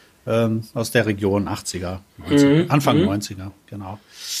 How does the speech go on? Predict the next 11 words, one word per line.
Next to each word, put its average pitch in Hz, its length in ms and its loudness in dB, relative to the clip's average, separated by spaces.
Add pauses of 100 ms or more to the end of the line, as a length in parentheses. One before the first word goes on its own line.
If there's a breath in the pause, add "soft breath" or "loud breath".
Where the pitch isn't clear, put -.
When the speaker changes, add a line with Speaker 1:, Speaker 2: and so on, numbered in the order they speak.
(120)
Speaker 1:
Äh, 131 160 2
was 170 120 4
ich 170 100 2
auch 233 100 6
sehr 220 160 4
geil 196 200 6
fand, 175 300 0
war 151 280 6
Joe 147 180 4
Cocker, 208 480 2
Live-Album. 165 720 0